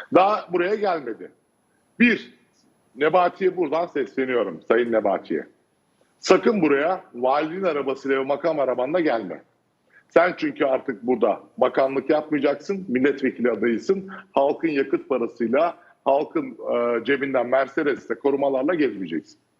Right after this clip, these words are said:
Bu bir. İki, Mersin halkı bugün şunu söylüyor. Ali Mahir Başarır da birinci sırada,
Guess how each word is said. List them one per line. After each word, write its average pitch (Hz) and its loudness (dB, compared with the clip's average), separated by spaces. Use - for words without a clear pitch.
Bu 117 4
bir. - 2
İki, 294 2
Mersin 208 4
halkı 175 -2
bugün 180 -8
şunu 185 -6
söylüyor. 113 0
Ali 175 4
Mahir 185 0
Başarır 170 -2
da 123 -4
birinci 120 -4
sırada, 135 0